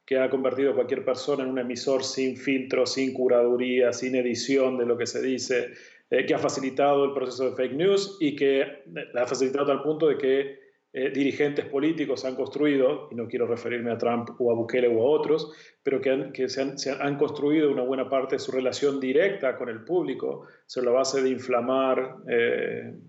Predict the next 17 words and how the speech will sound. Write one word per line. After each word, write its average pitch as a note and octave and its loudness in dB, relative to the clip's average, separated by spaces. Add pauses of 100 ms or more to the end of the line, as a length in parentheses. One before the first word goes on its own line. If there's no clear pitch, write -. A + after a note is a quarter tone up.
(120)
eh, C3 -2
ya C3 2
no C#3+ 4
la B2 2
razón, C#3+ 0
sino A#2+ -6
la A#2+ -2
creencia, D3 0 (320)
eh, A#2+ -4
bajo - -2
la B2 0
idea B2 4
de B2+ 2
que - -2
lo B2+ 0
que B2 2
diga, C3 2